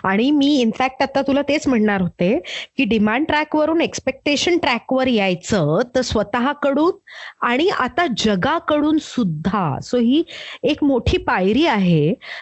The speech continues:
तर हे कसं यायचं, याच्या काही जर टिप्स तू आम्हाला देऊ शकलास, तर पुढच्या भागामध्ये we would really love to hear it. कारण, अ, मी जसं म्हणलं की आपण प्रत्येकच जण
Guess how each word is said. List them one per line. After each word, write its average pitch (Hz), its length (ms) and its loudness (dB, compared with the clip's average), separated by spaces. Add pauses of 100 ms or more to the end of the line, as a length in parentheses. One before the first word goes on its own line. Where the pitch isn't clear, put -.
(120)
तर 381 80 0
हे 359 160 2
कसं 320 460 -2
यायचं, 285 440 2
याच्या 262 320 0
काही 302 320 2
जर 349 200 0 (200)
टिप्स - 320 -2
तू 381 80 4
आम्हाला 320 300 2
देऊ 277 180 2
शकलास, 220 540 0
तर 294 40 0
पुढच्या 269 460 0
भागामध्ये 240 760 2 (380)
we 240 120 4
would 262 180 2
really 269 360 2
love 240 540 -2
to 285 140 4
hear 196 200 2
it. 170 100 0 (100)
कारण, 240 240 2 (460)
अ, 214 100 2
मी 247 160 2
जसं 277 240 2
म्हणलं 311 220 2
की 294 120 0
आपण 294 180 0
प्रत्येकच 311 580 -2
जण 320 320 2